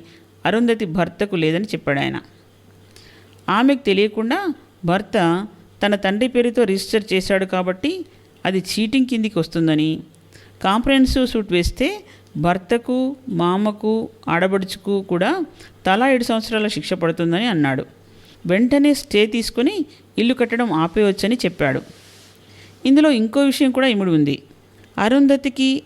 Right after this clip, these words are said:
ఆమె భర్తకు సంబంధించిన వివాహ సంబంధం. ఎప్పుడైతే అరుంధతి కేసు వేస్తుందో అప్పుడు తన భర్తకు తనే ప్రతిపక్షం అయి కూర్చుంటుంది.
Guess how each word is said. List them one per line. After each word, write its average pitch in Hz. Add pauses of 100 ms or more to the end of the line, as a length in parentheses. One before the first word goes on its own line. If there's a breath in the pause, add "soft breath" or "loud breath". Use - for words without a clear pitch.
ఆమె 208
భర్తకు 220
సంబంధించిన 175
వివాహ 190
సంబంధం. 143 (600 soft breath)
ఎప్పుడైతే 262
అరుంధతి 240
కేసు 190
వేస్తుందో 247 (420 loud breath)
అప్పుడు 202 (340 loud breath)
తన 214
భర్తకు 214
తనే 214
ప్రతిపక్షం 214
అయి 175
కూర్చుంటుంది. 151